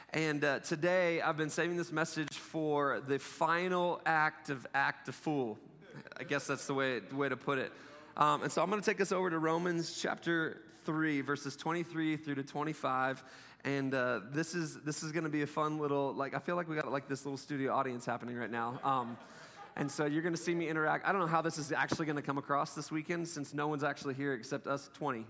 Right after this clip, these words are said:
So there you go. Here's what really happened. We all wanted to have a throwback to the beginning of covid. So I probably shouldn't say those things, but there you go. So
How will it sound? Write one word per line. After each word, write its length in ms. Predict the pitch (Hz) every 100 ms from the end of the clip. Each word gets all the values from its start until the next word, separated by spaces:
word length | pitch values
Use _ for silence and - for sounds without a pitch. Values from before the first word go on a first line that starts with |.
| 127
So 400 | - 139 131 120 120 - - - - - - - - - 831
there 160 | 147
you 80 | 151
go. 320 | 143 143 135 120 - - -
Here's 180 | 233 240
what 160 | 254 196
really 240 | 202 196
happened. 380 | 175 156 151 143
We 100 | 151
all 260 | 156 170
wanted 220 | 180 185 175
to 60 |
have 140 | 165 156
a 40 |
throwback 540 | - 160 151 143 139
to 100 | -
the 80 | 139
beginning 380 | 135 139 135 127
of 100 | 127
covid. 480 | - 135 117 117 120
So 540 | - 156 143 135 131 131 - - - - - - - -
I 40 |
probably 240 | 135 156 156
shouldn't 240 | 156 143
say 160 | 143 143
those 200 | 143 135
things, 360 | 139 135 131
but 180 | 135 127
there 140 | 127 131
you 100 | 123
go. 280 | 208 123
So 360 | 123 - 131 127